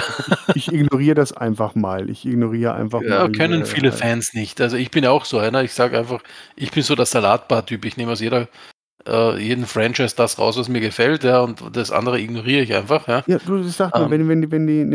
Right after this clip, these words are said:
Speaker 1: in der Timeline was machen, äh, die meine Lieblingstimeline nicht wirklich betrifft, dann ist das vollkommen okay. Wenn jemand, der aber Luke Skywalker als Charakter total auf den Kopf dreht, dann nehme ich das natürlich persönlich. Aber wenn die dann High
Speaker 2: Ja, klar.
Speaker 1: Republic irgendwie tausend Jahre vorher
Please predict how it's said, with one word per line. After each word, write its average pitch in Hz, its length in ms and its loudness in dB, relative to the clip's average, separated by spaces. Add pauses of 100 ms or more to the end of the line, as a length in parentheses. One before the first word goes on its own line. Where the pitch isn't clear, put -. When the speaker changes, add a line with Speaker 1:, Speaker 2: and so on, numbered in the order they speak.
(160)
Speaker 1:
in 143 120 0
der 135 160 2
Timeline 147 440 0
was 143 180 -4
machen, 170 500 0
äh, 147 220 0
die 139 140 0
meine 147 560 2
Lieblingstimeline 139 760 -2
nicht 135 640 0
wirklich 135 300 -2
betrifft, - 600 -2
dann 135 140 4
ist 143 160 0
das 151 100 -2
vollkommen 143 340 -2
okay. 135 320 0
Wenn 113 140 2
jemand, 123 320 2
der 120 140 0
aber 117 160 2
Luke 117 180 0
Skywalker 135 560 2
als 123 200 -4
Charakter 131 420 -4
total 117 380 -4
auf 117 140 -6
den 117 100 -8
Kopf - 200 -6
dreht, 127 320 -2 (400)
dann 120 200 6
nehme 127 180 4
ich - 80 -6
das 131 200 -6
natürlich 123 320 -6
persönlich. 117 480 -2
Aber 110 120 -2
wenn 123 100 4
die 127 80 6
dann 113 200 4
High 131 120 4
Speaker 2:
Ja, 151 80 4
klar. 135 160 -2
Speaker 1:
Republic 147 320 -2
irgendwie 131 200 0
tausend 143 360 0
Jahre 135 200 2
vorher 139 480 2